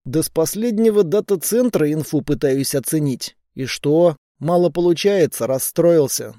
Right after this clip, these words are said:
Так не переживай, и так хорошо заработали». «Да нет, как раз наоборот. У меня выходит сумма в миллиард кредитов, и это так, навскидку».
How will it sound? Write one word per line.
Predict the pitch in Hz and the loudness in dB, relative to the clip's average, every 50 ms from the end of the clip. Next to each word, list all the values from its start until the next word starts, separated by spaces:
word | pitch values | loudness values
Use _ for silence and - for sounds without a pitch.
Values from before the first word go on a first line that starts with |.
| _ - | _ -4
Так | 214 202 - | -4 -2 0
не | 240 240 | 0 0
переживай, | 202 233 220 214 214 185 170 185 180 180 196 202 196 190 170 143 117 110 - _ - | 2 2 2 4 4 4 4 4 4 4 4 4 4 4 4 2 0 -4 -10 _ -12
и | 151 151 | -12 -4
так | - 247 247 233 190 - | 0 0 0 0 0 -2
хорошо | - 165 156 151 135 - 160 151 | -2 -2 0 -2 -2 -2 -4 -4
заработали». | 127 135 143 147 151 151 147 147 131 - 139 131 127 117 110 107 _ _ _ _ _ _ _ - | -2 0 2 2 2 2 2 0 0 0 -4 -4 -4 -6 -6 -10 _ _ _ _ _ _ _ -14
«Да | 127 127 127 143 160 185 | -8 -2 0 0 2 2
нет, | 214 214 202 175 180 190 202 180 - - - - | 2 0 0 0 -2 -2 -2 -4 -6 -8 -8 -6
как | - 120 120 - 143 | -6 -6 -4 -4 -2
раз | 139 147 165 165 - 185 | -2 0 0 0 -2 -4
наоборот. | 175 170 175 175 175 160 180 196 185 160 135 139 143 127 - - - _ _ | -4 -2 -2 -2 0 2 2 4 4 4 2 2 0 0 -2 -6 -16 _ _
У | 127 131 | -10 -8
меня | 139 147 151 147 160 180 180 | -6 -4 -4 -4 -2 -2 0
выходит | 175 175 - - 180 185 175 170 165 - | 0 0 0 0 0 0 2 0 0 -2
сумма | - - 160 165 175 185 175 175 175 156 | -4 -4 -4 -2 -2 -2 0 0 -2 -2
в | 117 131 | -2 -2
миллиард | 156 170 170 170 160 160 165 160 151 - | -2 0 2 2 4 4 2 2 -2 -4
кредитов, | - 180 175 180 170 139 131 151 151 - 127 110 - - - - | -2 -2 0 0 0 0 0 -2 0 0 -4 -6 -8 -10 -16 -12
и | - 143 143 | -6 -4 -2
это | 151 165 170 - 185 175 | -2 -2 0 0 -2 -2
так, | 147 - 143 123 120 117 - - - _ _ - | 0 0 -2 -2 -2 -4 -8 -14 -20 _ _ -8
навскидку». | 143 156 160 160 - - - - 151 135 - - - 156 139 131 123 110 | -6 -4 -4 -4 -4 -6 -6 -4 -4 -4 -4 -2 0 0 0 0 0 -4